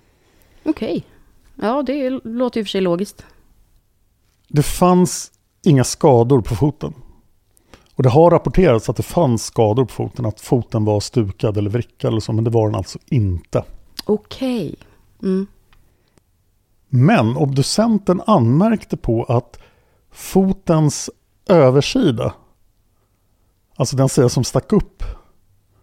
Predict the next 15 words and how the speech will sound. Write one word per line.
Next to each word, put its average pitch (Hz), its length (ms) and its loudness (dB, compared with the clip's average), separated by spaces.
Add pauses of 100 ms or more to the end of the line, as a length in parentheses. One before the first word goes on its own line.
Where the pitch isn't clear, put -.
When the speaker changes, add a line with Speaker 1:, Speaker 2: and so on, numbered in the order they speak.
(280)
Speaker 2:
ur 123 140 2
skon, 131 540 -2 (1200)
var 139 280 2 (180)
anmärkningsvärt 143 1160 2 (100)
ren 135 760 0 (840)
och - 200 -4
att 139 80 2
det 170 80 -10
inte 143 400 2
fanns 107 680 -6 (1120)
något 127 260 0
avlagrat 117 500 2
blod 127 400 0
på - 120 -8
den. 113 120 -12